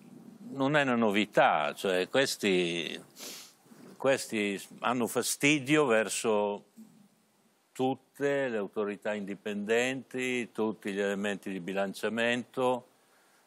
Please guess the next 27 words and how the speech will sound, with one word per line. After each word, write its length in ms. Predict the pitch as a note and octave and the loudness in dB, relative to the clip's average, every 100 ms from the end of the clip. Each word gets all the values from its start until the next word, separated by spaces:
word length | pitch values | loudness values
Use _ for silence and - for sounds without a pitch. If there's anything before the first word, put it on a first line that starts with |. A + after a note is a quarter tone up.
| _ _ _ - | _ _ _ -20
Eh, 340 | - D#2 D#2+ | -20 -18 -14
se 180 | - G2+ | -4 0
la 120 | G2 | 0
prendo 340 | - A2+ G#2 | 2 2 2
coi 140 | F#2 G#2 | -2 -2
magistrati, 880 | G2 F#2+ F#2+ - F#2+ G2+ C3 - F#2+ | 0 -2 -6 -2 2 4 2 -2 -8
ma 180 | F2+ | -6
se 140 | E2+ F#2+ | -6 -4
la 120 | F#2 | -4
son 260 | - F#2 - | -4 -8 -2
presa 380 | G2 F#2+ F#2 | 0 2 2
anche 200 | F#2+ F#2 | 2 0
con 140 | F2 F2+ | -2 0
l'autorità 540 | F2+ - F#2+ F2 - | 0 0 -2 0 0
anticorruzione 960 | F#2 - F2 F2+ F2 E2+ F#2+ F2+ E2+ E2+ | 0 -2 -2 -2 -2 -4 -2 0 0 -2
quando 240 | E2 E2 | -4 -6
parlava 340 | D#2+ E2+ E2+ E2+ | -6 -4 -2 -2
d'appalti, 720 | E2+ - G2+ G#2+ A#2 A2 F2+ | -6 -4 2 2 2 -2 -6
se 100 | F2+ | -4
la 120 | F2 | -6
son 220 | - F2 | -6 -10
presa 280 | - F2+ E2+ | -2 -2 0
con 80 | F2 | -2
la 80 | F2+ | 0
Corte 340 | G2 F2 F2 | -2 -2 -4
dei 220 | E2 E2 | -6 -6
Conti 520 | - F#2 F2 - F#2+ | -4 -2 -2 -6 -10